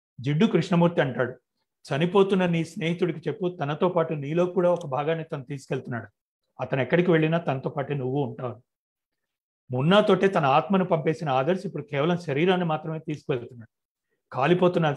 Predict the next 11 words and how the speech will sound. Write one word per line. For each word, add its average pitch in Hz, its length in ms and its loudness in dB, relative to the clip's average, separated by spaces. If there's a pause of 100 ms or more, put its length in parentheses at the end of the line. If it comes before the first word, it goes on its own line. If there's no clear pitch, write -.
(140)
అతని 139 240 -4
శరీరం 151 440 0
స్నేహితుడిని 175 540 -2
కలుసుకోబోతున్న 147 680 -6
అన్న 135 120 -4
ఆనందంలో 139 460 -4
ఎక్కువగా 175 420 2
జ్వలిస్తోంది 143 540 -4
అనిపిస్తుంది 120 500 -10
రామ్కి. 117 320 -8 (1120)
"అన్నా, 131 360 0